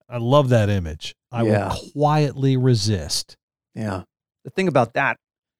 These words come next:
Speaker 2: is that over time, though, that stone's gonna get worn away.
Speaker 1: That's true.
Speaker 2: I mean, it is, it's one, you know, it is, and it's not, it's not a very, um, placid way to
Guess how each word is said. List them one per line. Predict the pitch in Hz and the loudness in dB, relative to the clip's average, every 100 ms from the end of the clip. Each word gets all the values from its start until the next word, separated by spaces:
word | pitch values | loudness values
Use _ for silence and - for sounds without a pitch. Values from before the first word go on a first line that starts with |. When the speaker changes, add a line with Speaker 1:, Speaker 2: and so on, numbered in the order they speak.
| _ _ | _ _
Speaker 2:
is | 127 | -6
that | 123 113 - _ _ _ | -2 -2 -4 _ _ _
over | 147 165 131 | 0 2 0
time, | - 151 147 113 | 0 0 2 0
though, | 98 95 92 _ _ _ _ _ _ | -4 -4 -8 _ _ _ _ _ _
that | - 120 | -10 -10
stone's | - 135 113 | -4 -4 -4
gonna | 113 104 | -4 -4
get | 107 | -4
worn | 110 104 | -4 -4
away. | 101 104 - - _ _ _ _ _ | 0 0 -2 -10 _ _ _ _ _
Speaker 1:
That's | 123 143 - | -8 -6 -2
true. | - 185 151 127 117 _ _ _ _ | 2 4 4 2 -4 _ _ _ _
Speaker 2:
I | - | -4
mean, | 120 | 0
it | 123 127 | 2 4
is, | 147 127 - _ | 4 2 -6 _
it's | 131 - | -12 -2
one, | 127 143 131 | 0 0 0
you | 131 | 0
know, | 123 | 2
it | 120 | 4
is, | 131 120 - _ _ _ _ _ _ | 2 0 -6 _ _ _ _ _ _
and | 131 117 | -8 -8
it's | - | -4
not, | 147 139 - - _ _ _ | -4 -4 -6 -20 _ _ _
it's | 135 | -10
not | 147 147 | -2 -2
a | |
very, | 123 135 127 113 107 | 2 2 2 0 -4
um, | 110 104 101 92 _ _ | -6 -6 -8 -14 _ _
placid | - 127 127 123 | -8 -4 -4 -4
way | 107 113 | 0 0
to | 104 101 | 0 -4